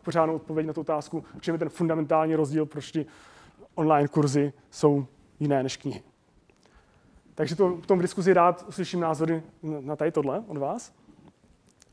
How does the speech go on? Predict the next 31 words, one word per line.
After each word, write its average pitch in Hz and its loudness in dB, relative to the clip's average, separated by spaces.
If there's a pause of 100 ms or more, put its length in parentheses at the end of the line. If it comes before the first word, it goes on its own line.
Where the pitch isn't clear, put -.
(480)
A 147 8 (160)
k 156 -6
závěru 175 8
takový 196 4
výhled 185 8
do 175 8
budoucna. 165 6 (760)
V - -14
čem 233 10
si 247 6
já 233 12
myslím, 226 6
že 208 6
by 226 4
ty 208 4
knihy 214 8 (520)
výhledově, 196 12
ta-, 165 4 (240)
to, 175 10
ty 190 8
online 202 12
kurzy 202 6
mohly 196 8
být 190 4
výhledově 190 8
opravdu 190 4
fundamentálně 185 4
jiné 180 4 (380)
než 175 0
ty 180 -8
knihy, 170 0